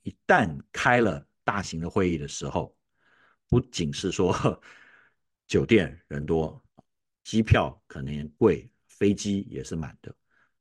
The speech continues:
更糟糕的是啊，连吃啊，你要订好餐馆或者一般餐馆都成问题。还有一个小问题，就是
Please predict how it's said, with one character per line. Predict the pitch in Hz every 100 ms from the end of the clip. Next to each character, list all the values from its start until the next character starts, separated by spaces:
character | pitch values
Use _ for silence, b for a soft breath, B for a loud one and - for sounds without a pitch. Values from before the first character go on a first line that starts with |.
| _ _ _
更 | - 90
糟 | 87 85
糕 | 82 73
的 | 67
是 | - 78
啊， | - _ _ _ _ -
连 | 80 85
吃 | - - 131 127 - _ _ _ _ _
啊， | - - _
你 | 76
要 | 90
订 | 95 101
好 | - 71
餐 | - 101
馆 | 87 - _ _ _ _
或 | - 151
者 | 117
一 | 151
般 | 147 143
餐 | 147 127
馆 | 104 64
都 | 85 80
成 | 71 65
问 | 69
题。 | 62 - - b b b b b _ _
还 | - 117
有 | 127 80
一 |
个 | 80 85 69
小 | - -
问 | 90 73
题， | - - - _ _ _ _ _
就 | 127 107
是 | - 107 -